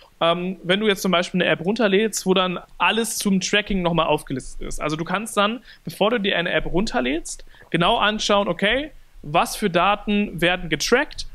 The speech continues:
und was ich auch sehr geil fand, was bei Apple jetzt halt durch ihr I O S vierzehn Punkt fünf überhaupt nicht sichtbar ist,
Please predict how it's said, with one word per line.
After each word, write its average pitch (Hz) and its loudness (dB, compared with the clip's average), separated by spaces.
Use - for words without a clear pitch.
und 302 4
was 208 2
ich 208 0
auch 185 2
sehr 170 2
geil 190 2
fand, 240 -2
was 175 0
bei - -2
Apple 185 2
jetzt 165 2
halt 160 -2
durch 165 2
ihr 156 2
I 156 2
O 160 -2
S 156 -4
vierzehn 170 -6
Punkt - -16
fünf 175 -4
überhaupt 165 0
nicht 156 -2
sichtbar 156 0
ist, 254 0